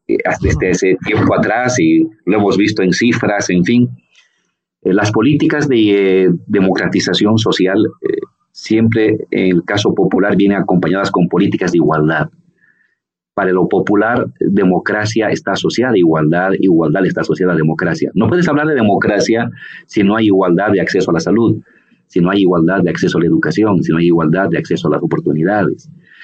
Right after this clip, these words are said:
si no hay igualdad real, eh, económica, si no hay disminución de, eh,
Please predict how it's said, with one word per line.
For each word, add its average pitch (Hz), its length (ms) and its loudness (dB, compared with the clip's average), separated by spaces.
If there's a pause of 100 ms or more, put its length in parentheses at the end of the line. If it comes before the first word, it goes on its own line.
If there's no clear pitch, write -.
(220)
si 92 180 0
no 95 180 2
hay 101 200 2
igualdad 85 560 0 (100)
real, 92 640 0 (360)
eh, - 140 -2 (120)
económica, - 840 0 (300)
si 104 140 -2
no 101 100 2
hay 117 100 2
disminución 104 640 2
de, 90 460 2
eh, 82 440 2